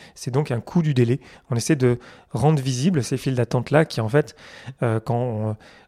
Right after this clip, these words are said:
on observe nos projets, en fait, euh, ben, en fait, c'est, il y a plus de, d'attente sur nos projets que réellement d'action, euh, quelque part.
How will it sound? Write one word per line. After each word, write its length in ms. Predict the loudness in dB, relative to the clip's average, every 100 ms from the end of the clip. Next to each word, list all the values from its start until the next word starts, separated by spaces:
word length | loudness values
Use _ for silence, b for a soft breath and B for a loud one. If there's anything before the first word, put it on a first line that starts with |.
| -4
on 120 | -4
observe 500 | -2 2 2 2 -4 B B -2
nos 100 | -2
projets, 320 | 0 2 4
en 80 | 2
fait, 360 | 2 0 -2 -4
euh, 500 | 0 2 2 2 0
ben, 140 | 0
en 60 | 0
fait, 180 | 0 0
c'est, 420 | -2 -4 -4 0
il 40 |
y 20 | 0
a 60 |
plus 220 | 2 2
de, 160 | 4 4
d'attente 480 | 4 2 6 4 4
sur 100 | 2
nos 140 | 0
projets 340 | 4 4 4 4
que 580 | 2 2 2 0 0 -2
réellement 360 | 0 0 0
d'action, 380 | 0 -2 2 0 B B B B _ -4
euh, 120 | -4
quelque 240 | -4 -2
part. 200 | -4 -4